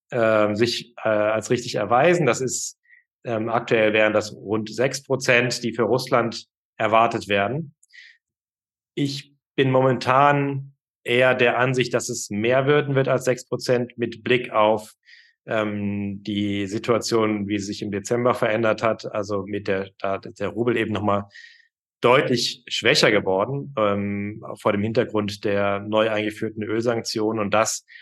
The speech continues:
hat auch im Dezember die Sanktion, die, die, die Inflation,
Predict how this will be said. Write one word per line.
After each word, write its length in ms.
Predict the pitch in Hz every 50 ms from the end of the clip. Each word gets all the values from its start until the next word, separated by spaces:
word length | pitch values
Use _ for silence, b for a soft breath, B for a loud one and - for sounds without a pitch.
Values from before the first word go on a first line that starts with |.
| B B -
hat 180 | - 120 120
auch 180 | 123 123 117 120
im 80 | 117 107
Dezember 480 | 107 107 - 117 113 120 120 117 110
die 80 | 110 110
Sanktion, 560 | 104 110 110 110 110 - - 120 113 120 117
die, 160 | 113 113 107
die, 320 | 110 113 107 110 107 107 107
die 380 | 110 107 110 107 104 104 107 107
Inflation, 760 | 117 117 117 - 131 110 - - 120 113 113 113 113 101 b